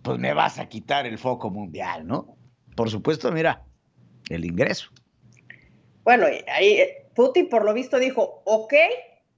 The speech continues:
Speaker 2: ok, nada más hay que decir qué pidió a cambio", porque aquí en política nada es gratis, ¿no? ¿Qué habrá pedido a cambio Vladimir Putin para detener la invasión a Ucrania, detenerse ahí tantito en lo que, eh, China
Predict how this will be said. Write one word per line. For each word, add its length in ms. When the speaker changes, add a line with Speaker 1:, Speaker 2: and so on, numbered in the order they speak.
Speaker 2:
ok, 260
nada 180
más 160
hay 80
que 100
decir 340
qué 120
pidió 260
a 80
cambio", 400
porque 240
aquí 360
en 100
política 420
nada 180
es 100
gratis, 480
¿no? 260
¿Qué 120
habrá 360
pedido 320
a 120
cambio 380
Vladimir 460
Putin 360
para 380
detener 840
la 180
invasión 600
a 80
Ucrania, 680
detenerse 500
ahí 180
tantito 520
en 160
lo 120
que, 360
eh, 240
China 480